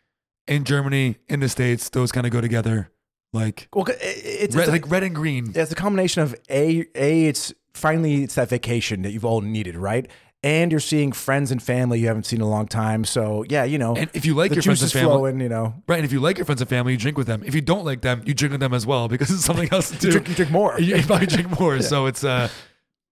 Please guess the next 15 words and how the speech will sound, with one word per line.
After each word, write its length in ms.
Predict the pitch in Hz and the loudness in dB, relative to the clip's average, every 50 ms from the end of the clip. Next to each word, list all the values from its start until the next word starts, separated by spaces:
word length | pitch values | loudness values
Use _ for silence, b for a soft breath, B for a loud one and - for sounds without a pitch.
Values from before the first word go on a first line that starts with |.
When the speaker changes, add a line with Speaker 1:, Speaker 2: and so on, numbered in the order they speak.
| _ _ | _ _
Speaker 1:
it's, 520 | 214 214 226 233 220 233 - - - - - | -14 -12 -10 -6 -4 -4 -4 -2 -4 -4 -2
it's, 180 | 156 151 - | -2 -4 -2
it's 140 | 139 139 - | -2 -4 -2
part 160 | - 139 131 | -2 -2 0
of 60 | 123 113 | 0 -2
the 60 | 120 | -2
cul-, 240 | - 117 117 110 - | -2 -2 -2 -2 -2
both 280 | 107 127 123 117 - | 0 0 0 0 0
cultures 320 | - 113 110 - 113 107 - | -2 -2 -2 -2 -2 -2 -2
for 100 | 113 104 | -2 -4
sure. 160 | - - 143 | -2 -2 -2
I 40 | 127 | 0
mean, 120 | 135 139 | 0 0
I 120 | 131 135 | 0 0
know 280 | 143 139 131 127 120 | 0 2 2 2 0